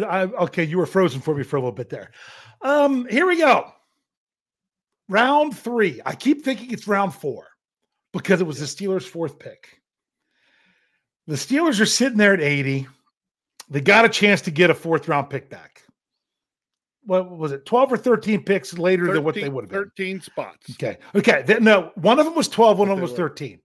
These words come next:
Speaker 1: They, did they move?
Speaker 2: Yeah.
Speaker 1: I think, no, they went from eighty to ninety-three. So they moved back thirteen
Speaker 2: Right.
Speaker 1: spots to pick up a fourth round pick that was twelve spots later than what they would have been otherwise if they wouldn't have traded up in day one.
Speaker 2: Yes.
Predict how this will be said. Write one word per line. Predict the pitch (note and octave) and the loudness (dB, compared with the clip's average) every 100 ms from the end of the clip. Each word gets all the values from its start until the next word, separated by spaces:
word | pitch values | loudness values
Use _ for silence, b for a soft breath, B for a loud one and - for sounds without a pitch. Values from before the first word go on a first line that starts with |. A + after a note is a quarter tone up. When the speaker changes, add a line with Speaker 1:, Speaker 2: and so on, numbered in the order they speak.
| b b b b - | b b b b -2
Speaker 1:
They, | F#3 F#3 | 0 0
did | D3 G3 F3 | 0 -2 4
they | F#3 | 2
move? | F#3 A3 C4 A#3+ C#3 | 2 0 0 -4 -6
Speaker 2:
Yeah. | C3+ G2 _ _ _ _ _ _ _ _ _ _ - | -10 -10 _ _ _ _ _ _ _ _ _ _ -2
Speaker 1:
I | F3+ | -2
think, | - C4 A#3+ | 2 2 4
no, | G3+ | 4
they | D#3+ | 4
went | E3+ D4+ | 0 -2
from | C4+ | -2
eighty | B3 A#3+ A#3 | 0 0 0
to | |
ninety-three. | G3+ F#3+ E3 E3 | 0 -2 -4 -10
So | C3+ D#3 | -10 -6
they | |
moved | D#3 B2+ | -4 -4
back | F#3+ A#3+ C4 - - | 0 0 0 -8 -2
thirteen | C4+ C#4 G#3 C#4 | -2 -2 -8 -8
Speaker 2:
Right. | A3 | -8
Speaker 1:
spots | - G#3+ F3 - - - - _ _ _ b b b b - | -6 -4 -4 -6 -14 -16 -16 _ _ _ b b b b -6
to | D#3+ | -2
pick | - A#3+ | 0 2
up | A3+ | 2
a | F3+ | 0
fourth | - A#3 B3+ G3 | 0 2 2 4
round | E3+ D#3 | 2 2
pick | D#3+ D#3+ | 0 -2
that | D#3 | -6
was | B2+ | -10
twelve | - - A3 B3 A3 | -10 0 2 2 0
spots | - G#3 G3 - | -4 -2 -2 -2
later | D#3 E3+ D#3+ | -4 -2 -2
than | D3 C#3 | -4 -2
what | D3+ - | -2 -2
they | D3+ | -8
would | C3 C3+ | -6 -6
have | C3 | -6
been | A2 B2+ | -6 -4
otherwise | A#2 F#2+ F#2+ F#2+ F2 - B B | -4 -6 -12 -18 -20 -20 B B
if | D3+ | 0
they | D#3 | 2
wouldn't | C#3+ D3+ | 2 0
have | D3 | -2
traded | - D3 C#3 C3 | -2 0 2 2
up | B2 B2+ | 0 0
in | A#2 | -6
day | G#2 | -6
one. | F#2 F2 _ _ _ _ _ _ _ - | -8 -18 _ _ _ _ _ _ _ -20
Speaker 2:
Yes. | F#2+ - _ | -20 -20 _